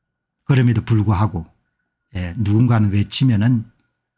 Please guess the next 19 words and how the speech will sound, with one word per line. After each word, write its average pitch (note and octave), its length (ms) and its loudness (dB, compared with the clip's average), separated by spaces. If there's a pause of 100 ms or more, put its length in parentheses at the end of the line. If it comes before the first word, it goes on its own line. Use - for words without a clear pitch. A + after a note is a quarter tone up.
(220)
예, F#2+ 180 -18
그 G#2+ 180 -2
외침을 A2+ 520 0
또 A2+ 180 -4
듣고 A2+ 500 -4 (760)
변화를 A2 400 2
하시는 A2 380 0
분들이 F2+ 340 -8
나오지 F#2+ 360 -2
않겠느냐. F#2+ 580 -8 (260)
잘 A2 240 0
살아야 G#3 420 -2
되지 G#2 220 -2
않겠습니까? F#2+ 840 -10 (540)
엊그제 C3+ 400 0
쿠바 D#3 380 0
이야기를 A2 420 2
하면서, A2+ 580 -2 (560)
예, G2 60 -20